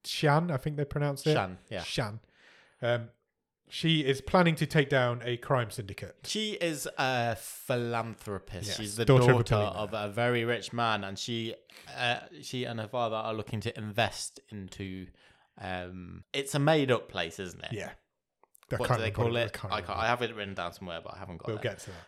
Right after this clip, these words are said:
Speaker 1: that.
Speaker 2: Um, and they're, yes, they're looking to break this sort of organised crime
Speaker 1: Yeah.
Speaker 2: and clean up the streets.
Speaker 1: So this news report is the news of her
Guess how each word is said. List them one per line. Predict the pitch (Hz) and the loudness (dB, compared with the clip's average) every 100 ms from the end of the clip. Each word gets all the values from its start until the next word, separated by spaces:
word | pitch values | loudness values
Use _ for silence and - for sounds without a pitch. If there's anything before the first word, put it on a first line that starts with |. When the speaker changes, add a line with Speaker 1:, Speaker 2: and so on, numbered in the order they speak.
| - | -4
Speaker 1:
that. | 110 | -2
Speaker 2:
Um, | 117 | -2
and | 117 123 117 - _ _ _ _ _ _ | -2 -2 -4 -10 _ _ _ _ _ _
they're, | 135 131 | 2 4
yes, | 139 104 | 4 4
they're | - 165 | 4 4
looking | 185 127 | 4 2
to | 117 | -2
break | - 127 110 - - | 4 4 4 -2 -6
this | 107 - | -4 -4
sort | 107 | -4
of | 104 | 0
organised | 110 101 101 101 98 - | 0 0 0 -2 -2 -4
crime | 110 101 95 90 92 | -2 -2 -2 -2 -2
Speaker 1:
Yeah. | 104 - _ _ | -2 -6 _ _
Speaker 2:
and | 98 90 92 - | -12 -10 -12 -14
clean | - 117 | -6 -4
up | 98 | -4
the | 101 | -10
streets. | - - 90 - - | -12 -10 -10 -12 0
Speaker 1:
So | |
this | 147 156 - | 2 2 4
news | 147 127 | 2 2
report | - 120 104 | -2 -2 -2
is | - - _ _ - | -10 -16 _ _ -2
the | 127 | 2
news | 135 120 | 2 2
of | 113 | -2
her | - 131 | 2 4